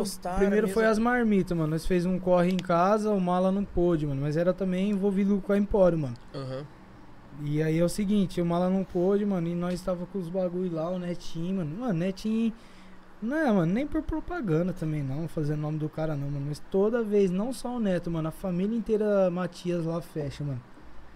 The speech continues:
Speaker 1: Então,
Speaker 2: Ajuda,
Speaker 1: pra
Speaker 2: mano.
Speaker 1: ajudar.
Speaker 2: Então sempre vem bastante coisa. E o que que nós faz, mano? Não dá pra ficar fazendo comida todo dia, mano.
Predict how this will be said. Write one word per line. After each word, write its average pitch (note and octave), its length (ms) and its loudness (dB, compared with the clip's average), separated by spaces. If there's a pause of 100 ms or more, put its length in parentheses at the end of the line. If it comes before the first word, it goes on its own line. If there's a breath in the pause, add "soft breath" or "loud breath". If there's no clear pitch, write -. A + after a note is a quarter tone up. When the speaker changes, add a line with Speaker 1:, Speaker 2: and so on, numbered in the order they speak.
(120)
Speaker 1:
Então, D#3+ 100 -2
Speaker 2:
Ajuda, D#3+ 160 4
Speaker 1:
pra F3 120 2
Speaker 2:
mano. D3 120 4
Speaker 1:
ajudar. C3 260 -2
Speaker 2:
Então F3+ 200 2
sempre A3+ 440 0
vem G#3+ 220 2
bastante G3+ 420 0
coisa. G#3 340 2
E - 20 0
o - 20 0
que G#3+ 140 -4
que A3 80 -6
nós A3 180 -4
faz, F#3 260 2
mano? F3 220 2 (580 loud breath)
Não F#3+ 300 0
dá G3+ 140 6
pra A#3+ 120 -4
ficar A#3+ 300 -4 (280)
fazendo G#3+ 360 4
comida F#3+ 400 6
todo E3+ 260 0
dia, D3 240 -2
mano. B2+ 160 -10